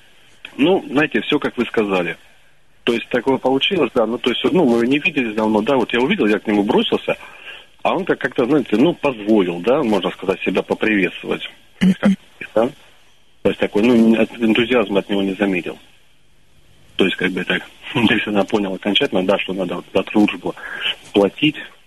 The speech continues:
Speaker 1: за то, чтобы поддержать вот это, да, в
Speaker 2: Мгм.
Speaker 1: таком же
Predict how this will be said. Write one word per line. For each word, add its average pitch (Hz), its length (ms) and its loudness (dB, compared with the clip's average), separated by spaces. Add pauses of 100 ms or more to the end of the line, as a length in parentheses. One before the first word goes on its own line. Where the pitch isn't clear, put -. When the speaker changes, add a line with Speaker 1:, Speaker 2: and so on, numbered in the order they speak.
(100)
Speaker 1:
за 98 160 2
то, - 180 -4
чтобы 92 300 0
поддержать 92 680 -2
вот 85 140 -18
это, 87 160 -8
да, 120 200 2 (560)
в - 60 -12
Speaker 2:
Мгм. 202 100 8
Speaker 1:
таком 185 160 4
же 202 80 2